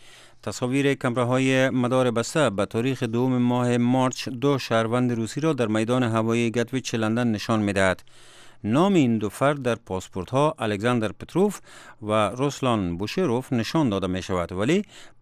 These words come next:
پلیس به این عقیده است که این نام‌ها جعلی است. کمره‌های امنیتی سفر آنها را به یک هتل در شرق لندن و بعد به شهر سالزبری ثبت کرده است که نظر به گفتهٔ پلیس این دو متهم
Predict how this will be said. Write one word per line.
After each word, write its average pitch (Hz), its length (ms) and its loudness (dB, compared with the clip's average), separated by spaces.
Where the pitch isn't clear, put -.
پلیس 180 460 -2
به 107 120 -2
این 196 160 4
عقیده 131 260 -2
است 147 140 -6
که - 100 -4
این 127 100 2
نام‌ها 113 400 -2
جعلی 135 460 0
است. - 200 -10
کمره‌های 156 460 6
امنیتی 156 420 2
سفر 151 300 -2
آنها 143 280 2
را 147 140 2
به 131 160 0
یک 123 240 0
هتل 139 360 0
در 123 140 0
شرق 147 360 -4
لندن 110 400 0
و 123 160 0
بعد 120 400 -2
به 123 300 -2
شهر 123 600 0
سالزبری 92 680 -4
ثبت - 300 -2
کرده 98 220 -2
است 127 220 2
که 147 80 -2
نظر 127 280 0
به 123 140 -2
گفتهٔ 110 320 -4
پلیس 147 420 -4
این 127 120 2
دو 110 100 -2
متهم 104 500 0